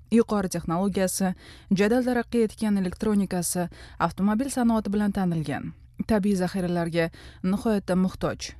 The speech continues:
va bu ehtiyojni iloji boricha ko'proq davlatlar bilan hamkorlikni oshirish, texnologik bilim evaziga xom ashyo olish siyosatini yuritish orqali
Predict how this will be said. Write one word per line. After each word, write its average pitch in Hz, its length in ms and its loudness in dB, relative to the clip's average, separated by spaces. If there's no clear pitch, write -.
va 160 140 0
bu 165 180 -2
ehtiyojni 170 560 2
iloji 196 280 0
boricha 262 320 2
ko'proq 240 500 0
davlatlar 208 500 0
bilan 190 160 2
hamkorlikni 180 720 -2
oshirish, 147 560 -6
texnologik 247 640 2
bilim 220 280 2
evaziga 190 600 -2
xom 202 320 2
ashyo 190 500 -2
olish 175 420 -2
siyosatini 147 600 -6
yuritish - 340 -6
orqali 254 400 -2